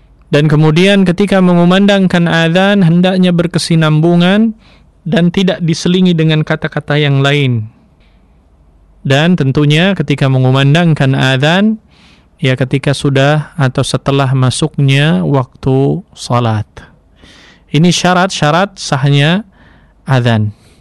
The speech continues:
Kemudian, disebutkan oleh para ulama kita,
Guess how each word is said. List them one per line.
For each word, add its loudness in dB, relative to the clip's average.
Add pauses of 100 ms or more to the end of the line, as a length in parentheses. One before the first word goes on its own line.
(1200)
Kemudian, 2
disebutkan 0
oleh 0 (240)
para 0
ulama 2
kita, -2